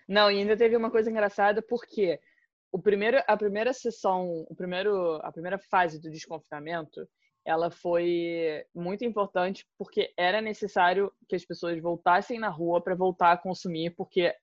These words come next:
a economia de Portugal é uma economia relativamente instável. É, então, não é como se eles tivessem muito dinheiro sobrando pra cuidar de, é,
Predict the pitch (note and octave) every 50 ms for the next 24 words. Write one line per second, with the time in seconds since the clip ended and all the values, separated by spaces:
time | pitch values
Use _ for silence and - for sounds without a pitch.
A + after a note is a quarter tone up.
0 | _ - F3 F#3 G#3+ B3 C4+ C4+ B3+ A3 G3+ F3+ E3+ E3 E3 D#3+ D#3+ - - E3
1 | - E3+ E3 D#3+ D#3 C3+ C#3 - - - _ _ _ _ _ - - E3 F3 F#3+
2 | G3+ - G#3+ G3+ G3 F#3+ F#3+ F#3+ G#3 G#3+ G#3+ G#3 G3+ - - - _ _ _ _
3 | - - D3 F3 G3+ G#3+ - - A#3 G#3+ A3 G#3+ - C4+ D4 - - - G3+ E3
4 | D#3+ D#3 D#3 D3 - - - D#3+ D#3 D3 D3 - - - - D#3 F3 E3+ F3+ F#3
5 | F3 F3 F#3+ F#3 - G#3+ G3 - A3 G#3+ - - G#3 G#3 A3 - A#3+ A3 G#3 G#3+
6 | - A3 G#3+ G#3 G3+ G#3+ - A#3 F#3+ F#3 F#3 G3 - G3+ G3 G3 - G3+ F3 F3
7 | F#3 F#3+ F3 F#3+ G3 F#3+ - _ _ _ _ _ _ _ - E3+ E3 D#3 D3 -